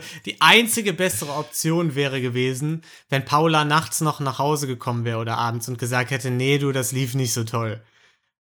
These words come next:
Speaker 2: Dora, lass uns zusammen durch, äh, durchbrennen.
Speaker 1: Das, das stimmt.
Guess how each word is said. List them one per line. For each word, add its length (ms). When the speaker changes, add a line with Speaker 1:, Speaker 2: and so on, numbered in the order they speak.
Speaker 2:
Dora, 260
lass 220
uns 200
zusammen 360
durch, 480
äh, 300
durchbrennen. 560
Speaker 1:
Das, 360
das 220
stimmt. 400